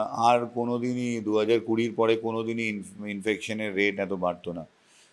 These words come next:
তো স্পষ্ট কথা হচ্ছে যে লকডাউন আমরা দেখব না, কিন্তু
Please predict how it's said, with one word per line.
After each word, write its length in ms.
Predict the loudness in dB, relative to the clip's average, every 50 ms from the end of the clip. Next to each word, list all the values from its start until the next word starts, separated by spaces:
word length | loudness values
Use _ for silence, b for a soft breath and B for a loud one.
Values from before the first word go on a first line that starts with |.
| b b _ _ _
তো 480 | 0 2 2 4 4 4 4 4 2
স্পষ্ট 540 | 0 -4 -6 -4 0 0 0 0 0 0 -2
কথা 680 | 2 4 4 4 4 4 4 4 4 4 4 4 4 4 4
হচ্ছে 340 | 2 2 0 0 0 0 0
যে 100 | 2 2
লকডাউন 480 | 4 4 4 4 4 2 2 2 2 2
আমরা 240 | 0 0 0 0 0
দেখব 320 | 0 -2 -2 -2 -2 -2
না, 140 | 0 0 0
কিন্তু 500 | 0 -4 -4 -4 -2 -2 -2 -2 -2